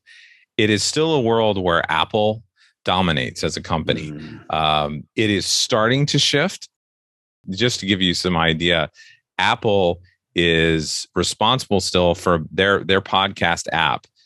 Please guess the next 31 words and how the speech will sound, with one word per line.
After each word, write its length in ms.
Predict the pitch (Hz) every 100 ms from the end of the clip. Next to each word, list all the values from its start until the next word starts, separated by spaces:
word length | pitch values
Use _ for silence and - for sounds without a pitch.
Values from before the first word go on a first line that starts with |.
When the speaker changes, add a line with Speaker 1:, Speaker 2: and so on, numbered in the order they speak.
| _ _
Speaker 1:
is 160 | 87 -
still 240 | 131 139
responsible 640 | 117 - 95 98 - 85
for 180 | 82 82
about 280 | 78 78 -
sixty 460 | - 104 - - 95
percent 480 | 90 - 85 80 -
of 120 | 82 76
all 280 | 80 82 85
podcast 680 | - 82 85 - 80 76 - - _ 82
downloads. 640 | 78 80 76 58 - - - - - -
And 120 | 98
I 100 | 110
would 140 | 117
assume 320 | 104 - 131
that's 180 | 120 104
probably 540 | - 90 92 95 101 95
true 280 | 90 90
in 80 | 90
Australia 480 | 73 78 95 101 95
where 120 | 85
you 240 | 78 113 120
are. 320 | 110 107 - - _
It's 220 | - 87 -
still 180 | 110
relatively 540 | 95 92 104 98 98 90
true 240 | - 87
in 160 | 80 78
Europe, 400 | 87 107 110 90
even 260 | 90 95
where 300 | 90 85 80